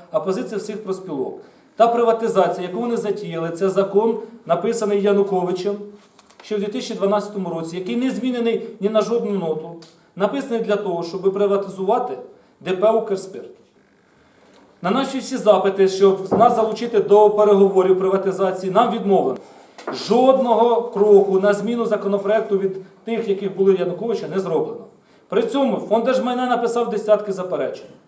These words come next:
Податкова написала десятки заперечень, а нам всім брешуть і говорять про те, що закон ідеальний, все супер.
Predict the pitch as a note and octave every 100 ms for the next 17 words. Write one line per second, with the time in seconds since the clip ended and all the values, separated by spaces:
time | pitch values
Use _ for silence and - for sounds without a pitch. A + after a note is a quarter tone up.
0 | _ _ _ G3+ B3 - C4+ C4 B3 A#3+
1 | A#3 A#3+ A3+ A3 - A3+ - G3+ G3+ G3+
2 | F#3+ - - - F#3+ A#3 A3+ A3+ A#3 A#3
3 | G3+ G#3 F3+ F#3 F#3+ - - _ _ _
4 | _ - G#3 G#3+ A3 A#3+ A3+ F#3+ F#3+ A#3+
5 | - G3+ G3 G#3 G3 C#3 F3+ A#3 A#3 G#3
6 | - - G3 F#3 F#3 F#3+ B2+